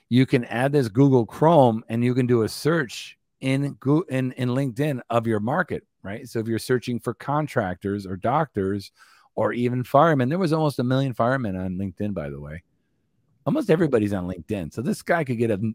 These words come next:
an email list of a million firemen if they wanted to pay, just scraping it off of LinkedIn without going to a, a list vendor, right? Without spending a lot of money. I think I got twenty thousand, I get twenty thousand emails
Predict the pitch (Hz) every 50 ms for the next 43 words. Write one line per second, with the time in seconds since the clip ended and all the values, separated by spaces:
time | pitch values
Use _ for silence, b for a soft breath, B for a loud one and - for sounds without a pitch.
0 | - - 110 107 - 139 151 175 202 208 180 139 123 117 107 107 110 107 104 -
1 | - 113 104 107 101 104 107 120 131 143 139 135 120 107 - - 110 110 110 107
2 | 104 92 76 62 62 _ _ _ _ _ _ _ _ _ _ _ _ _ - 104
3 | 107 104 110 110 98 95 85 76 78 - - - 120 107 78 62 71 - _ _
4 | _ _ _ _ _ _ _ _ _ _ _ _ _ _ _ _ - 147 131 -
5 | - - - - - - 156 165 160 143 127 127 127 123 123 - - 113 120 120
6 | 113 107 - 180 214 151 107 107 120 131 143 135 135 143 143 143 143 135 131 127
7 | 135 - - 117 117 139 185 175 - - 110 87 82 85 85 92 110 _ _ _
8 | _ _ _ _ - 104 113 131 - - 113 113 113 117 113 - - - 131 127
9 | 123 117 110 107 110 107 107 104 104 117 123 117 104 101 120 - - 156 170 -
10 | - _ - 113 117 110 127 120 117 113 - - - - 139 151 160 131 - -
11 | 131 127 123 127 127 123 107 117 110 107 104 104 - _ _ _ _ _ _ _
12 | _ _ _ - 117 117 - - - - - 139 156 185 165 - 151 147 147 143
13 | 131 117 123 113 - - 123 123 127 123 117 107 107 107 104 107 98 -